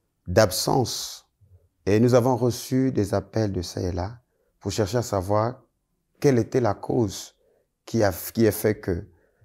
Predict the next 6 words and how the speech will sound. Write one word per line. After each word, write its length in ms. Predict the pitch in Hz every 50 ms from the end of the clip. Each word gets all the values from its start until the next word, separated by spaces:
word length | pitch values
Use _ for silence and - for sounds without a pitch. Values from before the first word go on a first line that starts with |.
| _ _ _ _ -
les 200 | 95 92 90 92
émissions 460 | 92 90 90 87 - - 104 98 98
ne 120 | 90 87
soient 300 | 80 - - 90 85 -
plus 220 | - 85 85 82 -
produites. 680 | - - - - - 85 92 98 - _ _ _